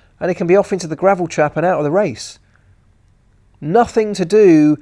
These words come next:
with his fault. It may have been entirely out of his control that that happened. And all of the preparation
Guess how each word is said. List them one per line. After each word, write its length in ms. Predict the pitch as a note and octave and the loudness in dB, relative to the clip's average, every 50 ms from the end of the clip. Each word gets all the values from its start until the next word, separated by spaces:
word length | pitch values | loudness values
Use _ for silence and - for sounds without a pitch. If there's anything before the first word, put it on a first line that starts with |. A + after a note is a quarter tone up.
| _ _ _ _ - | _ _ _ _ -6
with 220 | - E3 E3 C#3+ | -2 -2 -2 0
his 260 | C3+ E3 F3+ F3 - | 0 0 0 0 -2
fault. 500 | - - - G#3 F#3+ B2 - - - - _ _ _ _ _ _ _ _ _ _ _ _ _ | -8 -4 -2 -2 -2 -2 -6 -10 -18 -20 _ _ _ _ _ _ _ _ _ _ _ _ _
It 160 | - F#3 F3 | -8 -8 -6
may 140 | F#3+ G#3 G#3+ | -2 0 0
have 100 | G#3 F#3 | 0 0
been 140 | G3 G3+ G#3 | 0 0 0
entirely 580 | G#3 G#3 - - - A3 A3 A3+ A3+ A3+ - - | 0 -2 -4 -6 -4 -2 -2 0 0 -2 -4 -2
out 220 | E3+ F#3+ G3 D#3 | -2 -2 -2 -2
of 100 | F3+ E3 | -4 -4
his 180 | E3+ F#3+ E3+ - | -4 -4 -4 -4
control 600 | - F3 E3 D#3+ - - A3 A#3 G#3 E3+ D3+ D3 | -8 -8 -8 -8 -4 0 2 2 4 2 2 2
that 160 | E3+ B2+ D3 | 0 0 2
that 160 | F3+ E3+ - | 0 -2 -2
happened. 420 | D3 - B3+ - - B2+ E2+ - - - - - - | -4 -10 -10 -10 -10 -12 -12 -12 -16 -20 -20 -14 -4
And 100 | - E3+ | 0 2
all 180 | G#3+ C4 C#4+ C#4 | 4 4 4 4
of 60 | B3+ | 4
the 80 | A#3 - | 2 2
preparation 920 | - - A#3+ A3 - - F3+ F3+ G3 A3 A#3+ - - - C#3+ G2+ - - | 2 -4 -6 -6 -4 -2 0 2 2 2 2 0 -4 -6 -6 -8 -8 -12